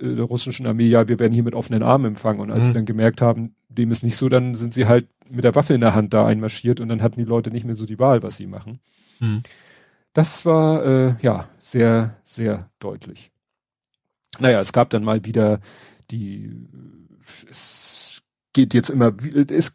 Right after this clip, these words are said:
Speaker 1: kommen natürlich immer wieder mal die Diskussion auf, ja, und sollte man jetzt vielleicht nicht diesen günstigen Moment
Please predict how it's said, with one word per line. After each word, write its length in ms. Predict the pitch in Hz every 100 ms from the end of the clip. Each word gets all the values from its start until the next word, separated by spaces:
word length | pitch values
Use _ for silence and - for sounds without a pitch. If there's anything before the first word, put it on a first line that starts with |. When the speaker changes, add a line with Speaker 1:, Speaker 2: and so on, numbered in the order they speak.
| - -
Speaker 1:
kommen 180 | 160
natürlich 300 | 147 123 139
immer 180 | 127 120
wieder 180 | 131 151
mal 240 | 127 127
die 120 | 123 113
Diskussion 560 | 117 - - 120 117
auf, 460 | 117 117 113 - -
ja, 420 | 110 123 135 135
und 360 | 131 117 117 -
sollte 280 | 117 131
man 120 | 117 117
jetzt 180 | 120
vielleicht 320 | - 120 120 123
nicht 200 | - -
diesen 380 | 113 117 113 -
günstigen 800 | 208 220 - 165 160 151 147 143
Moment 440 | 135 147 165 147